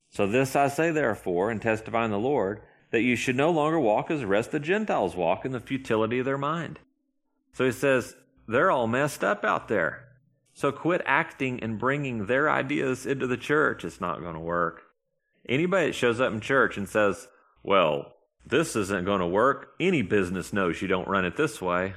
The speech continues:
I don't know. It's not a business. Church is not a business. This runs very differently. There's an economy to the church. Uh, I mean, there's, there's, you know, administration and all that.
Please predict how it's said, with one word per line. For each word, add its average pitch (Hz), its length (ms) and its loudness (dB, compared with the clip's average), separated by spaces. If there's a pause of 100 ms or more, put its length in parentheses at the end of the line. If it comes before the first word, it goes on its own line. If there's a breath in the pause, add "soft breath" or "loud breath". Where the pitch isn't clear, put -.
(160)
I 82 40 -16
don't 85 220 -12
know. 85 280 -14 (380 soft breath)
It's - 200 -8
not 98 160 -2
a 87 40 -4
business. 87 540 -6 (800)
Church 117 380 0
is 82 140 -8
not 90 360 -6
a 85 60 -12
business. 82 480 -10 (1080)
This - 380 -10
runs 95 540 -4
very 85 380 -4
differently. 78 580 -12 (1000)
There's 98 180 -4
an 143 80 -6
economy 95 440 -2
to 82 120 -12
the 78 100 -10
church. 67 400 -10 (720)
Uh, 78 420 -16
I - 40 -20
mean, 82 100 -16
there's, 82 220 -8
there's, 85 280 -12 (320)
you 82 60 -16
know, 85 140 -6
administration 80 840 -6
and 71 100 -14
all 67 200 -14
that. 67 260 -14